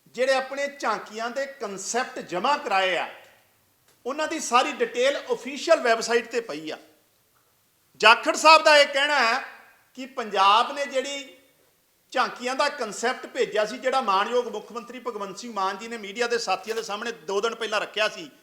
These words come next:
ਜਿਹਦੇ 'ਚ ਮਾਈ ਭਾਗੋ,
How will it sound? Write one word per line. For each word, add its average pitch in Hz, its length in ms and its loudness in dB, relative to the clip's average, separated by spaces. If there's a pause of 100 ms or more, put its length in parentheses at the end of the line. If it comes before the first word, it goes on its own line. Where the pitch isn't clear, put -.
(340)
ਜਿਹਦੇ 240 340 0
'ਚ 262 140 -8 (840)
ਮਾਈ 202 300 2
ਭਾਗੋ, 240 680 2